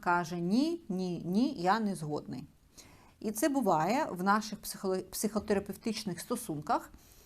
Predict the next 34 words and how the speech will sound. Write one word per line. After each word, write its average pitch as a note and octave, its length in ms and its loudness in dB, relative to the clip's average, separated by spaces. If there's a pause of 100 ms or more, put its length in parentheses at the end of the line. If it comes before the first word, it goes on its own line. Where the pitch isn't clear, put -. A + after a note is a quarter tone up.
(380)
Тому, B3 340 4
коли A#3 320 2
клієнт G#3+ 480 0
починає G3+ 560 0
наче G3 360 2
сперечатися C4 760 -2
з A3+ 80 -4
нами, G3+ 520 0
це B3 160 0
може G#3 300 2
бути F3+ 280 -2
не F#3+ 160 0
одразу, A3 580 4
це G#3+ 200 -2
може F3+ 500 0
виникати F3 880 0
пізніше G#3 600 0
вже G#3+ 200 0
в G3 40 0
нашій F#3+ 500 0
роботі. D#3+ 600 0 (640)
Ну, C#4 200 2
це C4 260 0
означає, A#3 720 0
що - 340 -2 (580)
на E3+ 60 0 (120)
перший G3+ 380 2
план C4 440 4
виходить G#3 560 2
сама F3+ 320 0
ця F3+ 260 2
по-, E3+ 160 -2
ця F#3+ 260 0
потреба. D3 580 -4